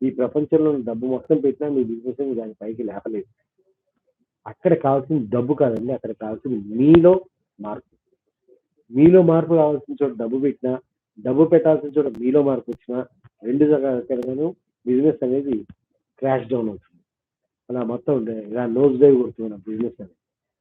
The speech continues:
So అలా కాకుండా ఏంటంటే, మీ బిజినెస్ already లివరేజ్ లో ఉండి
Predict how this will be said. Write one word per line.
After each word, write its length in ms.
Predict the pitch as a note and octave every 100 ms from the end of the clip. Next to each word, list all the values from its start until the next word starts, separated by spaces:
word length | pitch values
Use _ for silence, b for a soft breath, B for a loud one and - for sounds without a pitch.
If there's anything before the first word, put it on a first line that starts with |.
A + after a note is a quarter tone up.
| -
So 40 | B2
అలా 240 | A2 D3+
కాకుండా 400 | C#3+ C3 B2 A#2
ఏంటంటే, 200 | A2+ D3
మీ 160 | D3 B2
బిజినెస్ 380 | G#2+ A#2+ D#3+ D#3
already 320 | A#2+ C3 C3+ C3 -
లివరేజ్ 460 | G#2 A2 C3+ C#3+ C3
లో 80 | C3
ఉండి 200 | B2